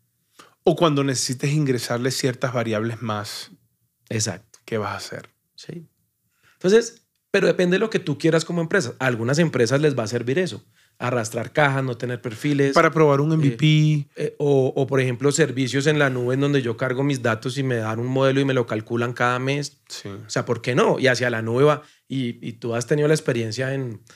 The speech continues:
Speaker 2: en, pues, en todos los temas de ingeniería. Hay muchos temas de ingeniería que la nube la, lo ha asumido y lo ha automatizado y lo prestan como servicio. Pero hasta cierto punto funcionan. Les doy un ejemplo que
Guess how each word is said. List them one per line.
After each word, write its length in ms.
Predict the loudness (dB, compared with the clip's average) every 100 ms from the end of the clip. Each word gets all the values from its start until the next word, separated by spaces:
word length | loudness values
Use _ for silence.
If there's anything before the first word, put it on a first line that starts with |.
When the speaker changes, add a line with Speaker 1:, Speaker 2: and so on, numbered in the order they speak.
| _ _
Speaker 2:
en, 140 | -10
pues, 180 | -6 -6
en 80 | -4
todos 160 | -2 0
los 100 | 2
temas 220 | 0 2
de 60 |
ingeniería. 320 | 0 0 0 -2
Hay 40 |
muchos 220 | -2 -2
temas 220 | 0 0
de 60 | 2
ingeniería 380 | 2 2 0 -2
que 120 | -2
la 140 | -2
nube 420 | -2 -2 0 -2 -6 -20 _ -4
la, 360 | 0 2 2
lo 160 | 2 2
ha 40 |
asumido 500 | 2 0 4 4 2
y 60 | 0
lo 200 | -2 -4
ha 500 | -6 -6 -6 -8 -12 _ -20 _
automatizado 800 | 0 2 2 0 0 -4 0 0
y 60 | 0
lo 260 | -4 -8 -6
prestan 280 | -6 -6
como 220 | -4 -4 -4
servicio. 520 | -4 -2 -2 -4 -10 _ _ -20 _
Pero 200 | 4 4
hasta 220 | 2 -2 -4
cierto 420 | -2 -2 -2 -4
punto 340 | -4 -4 -4
funcionan. 680 | -6 -8 -6 -4 -4 -6 -14 _ _ _ _ _ -6
Les 120 | 2
doy 100 | 4
un 120 | 4
ejemplo 640 | 4 2 0 -4 -4 -12 -8
que 180 | -8